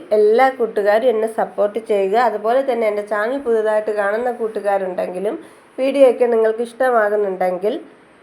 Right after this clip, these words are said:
എന്നെ സപ്പോർട്ട് ചെയ്തതിന് ശേഷം ഫ്രണ്ട്സിനെ റിലേറ്റീവ്സിനൊക്കെ ഒന്ന് ഷെയർ ചെയ്ത് കൊടുക്കാനും മറക്കരുത്. അപ്പോൾ ഇന്നത്തെ എൻ്റെ കുഞ്ഞു വീഡിയോ ഇത്രയേ ഉള്ളായിരുന്നു. വീഡിയോ ഇഷ്ടമായിട്ടുണ്ടെങ്കിൽ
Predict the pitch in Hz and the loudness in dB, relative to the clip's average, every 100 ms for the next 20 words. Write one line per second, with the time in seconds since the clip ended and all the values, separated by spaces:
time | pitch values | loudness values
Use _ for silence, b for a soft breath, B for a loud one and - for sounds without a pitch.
0 | _ - 202 202 214 190 - 196 220 226 | _ -6 0 2 2 -2 -2 -4 -2 0
1 | 214 208 220 247 226 208 254 285 226 220 | 0 2 0 0 0 0 -2 -2 -2 -2
2 | 220 226 220 208 208 220 226 226 233 214 | 0 0 0 -2 -2 -4 -4 -4 0 0
3 | 220 320 - 226 214 208 202 196 196 196 | -2 -4 -2 -2 -2 -4 -2 -4 -4 -2
4 | 214 220 208 190 190 202 185 180 262 B | 0 0 -2 -4 -2 -2 -2 -2 -2 B
5 | B B - 277 294 285 247 240 240 233 | B B -2 4 6 6 4 2 -2 -2
6 | 277 311 302 247 226 220 214 214 214 196 | -2 -2 -2 0 2 0 0 -2 -2 0
7 | 196 196 190 254 240 220 220 208 208 247 | 2 2 0 -4 -2 0 0 0 -2 0
8 | 247 240 233 226 220 | 0 -2 -4 -2 0